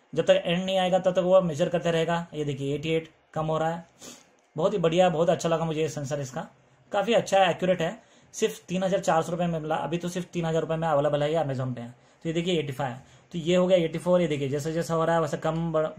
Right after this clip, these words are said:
कम हो रहा है और जैसे जैसे मेरा हार्ट बीट्स बढ़ रहा है ये बढ़ रहा है। अभी मैं बैक आता हूँ। अभी एसपीओ टू, ये कोरोना में सबसे ज़्यादा देखा जाता है कि, अ, आपको ऑक्सीजन लेवल कितना है आपके बॉडी में। एसपीओ टू क्लिक करता हूँ, ये देखिए बताएगा अभी। ये एक ही बार बताता हूँ दोस्तों मैं आपको,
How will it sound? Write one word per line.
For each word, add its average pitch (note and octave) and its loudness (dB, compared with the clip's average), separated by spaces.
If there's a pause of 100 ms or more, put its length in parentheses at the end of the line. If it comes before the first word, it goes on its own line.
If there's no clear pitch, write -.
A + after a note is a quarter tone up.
(120)
कम D#3+ -2
हो E3 0
रहा E3+ 2
है F3 2
और E3 0
जैसे D3 -4
जैसे D#3+ -4
मेरा D3+ -2
हार्ट C#3+ -4
बीट्स D3 -8
बढ़ D3+ -2
रहा D#3+ 0
है E3 -2
ये D#3+ 0
बढ़ C#3 -2
रहा B2 -6
है। - -16 (320)
अभी E3+ 0
मैं F3+ 0
बैक D#3 -2
आता F3 -4
हूँ। G3+ -8 (260)
अभी G3 0
एसपीओ F#3+ 2
टू, C#3 -4 (360)
ये C#3 0
कोरोना F3+ 2
में G3+ -2
सबसे F3+ -2
ज़्यादा D#3 2
देखा E3 2
जाता D#3+ 0
है F#3 -4 (260)
कि, E3+ 0
अ, - -6
आपको D3+ -2
ऑक्सीजन E3+ -4
लेवल D#3+ 2
कितना D3+ -4
है D#3 -2
आपके D3 -4
बॉडी C#3 0
में। E3 -6
एसपीओ D3+ -4
टू E3 -8 (280)
क्लिक D#3 -6
करता D#3 -2
हूँ, G3+ -4 (340)
ये D#3 -8
देखिए D3 -6
बताएगा C#3+ 2
अभी। D#3 -8 (2000)
ये E3 -2
एक C#3+ -6
ही F#3 0
बार F3+ 2
बताता E3 0
हूँ D#3+ -2
दोस्तों D3+ -6
मैं D3+ -6
आपको, F#3 -6